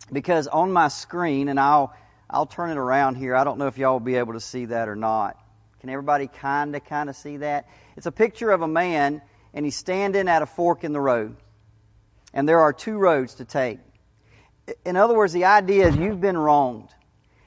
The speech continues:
And on one side, you've got a choice. You can go the route of bitterness and slander and malice and gossip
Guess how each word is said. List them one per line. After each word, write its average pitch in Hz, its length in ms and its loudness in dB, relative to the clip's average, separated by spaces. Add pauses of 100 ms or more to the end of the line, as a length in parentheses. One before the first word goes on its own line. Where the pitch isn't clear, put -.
(120)
And 160 100 0
on 160 220 2
one 208 240 4
side, 160 640 8
you've 156 140 -6
got 160 180 6
a 147 60 -8
choice. 147 600 -6
You 139 160 -6
can 151 180 -6
go 160 200 2
the 143 120 -4
route 143 420 4
of 113 200 -12
bitterness 175 600 -2 (800)
and 117 160 -8
slander 165 720 -2 (640)
and 120 260 -4
malice 156 680 2 (460)
and 107 220 -12
gossip 143 560 4